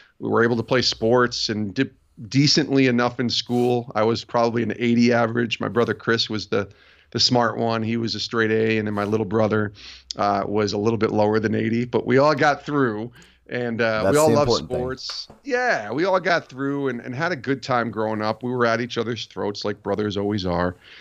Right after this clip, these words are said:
Speaker 1: And then, um, you know, but my mom allowed us to have as normal a life as possible.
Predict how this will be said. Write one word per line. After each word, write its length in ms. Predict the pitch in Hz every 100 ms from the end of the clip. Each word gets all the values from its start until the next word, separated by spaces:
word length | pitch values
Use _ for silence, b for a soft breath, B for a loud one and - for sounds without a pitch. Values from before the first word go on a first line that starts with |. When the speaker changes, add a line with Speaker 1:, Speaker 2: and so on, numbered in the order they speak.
| B -
Speaker 1:
And 180 | 117
then, 200 | 120 120
um, 440 | 120 117 113 110 98 -
you 80 | 160
know, 80 |
but 140 | 147 156
my 140 | 180
mom 520 | 190 165 160 160 147 -
allowed 560 | 131 123 123 131 135 123
us 300 | 110 - -
to 220 | 127 117
have 280 | 123 113 110
as 120 | 101
normal 400 | 113 120 139 127
a 40 |
life 320 | 110 110 110
as 100 | 107
possible. 720 | - - 92 - 95 98 92